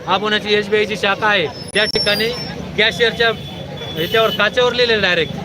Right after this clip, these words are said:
तीस हजाराच्या आतील व्यवहार हा ग्राहक मंचामध्ये होईल. अशी परिस्थिती जर असताना आमचा आदिवासी समाजाला कुठं ग्राह्य धरलं, गृहीत धरलं जातं?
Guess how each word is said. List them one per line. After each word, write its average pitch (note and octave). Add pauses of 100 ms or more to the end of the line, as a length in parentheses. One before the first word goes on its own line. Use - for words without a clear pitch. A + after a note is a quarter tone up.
(120)
तीस A3+
हजाराच्या G#3
आतील G#3
व्यवहार G#3+
हा G3+
ग्राहक G#3
मंचामध्ये G3+
होईल. G3 (300)
अशी G#3
परिस्थिती A#3+
जर A#3
असताना G#3 (300)
आमचा A3+
आदिवासी A#3
समाजाला G#3+
कुठं A#3+
ग्राह्य A3+
धरलं, F#3+ (420)
गृहीत B3
धरलं G3+
जातं? D#3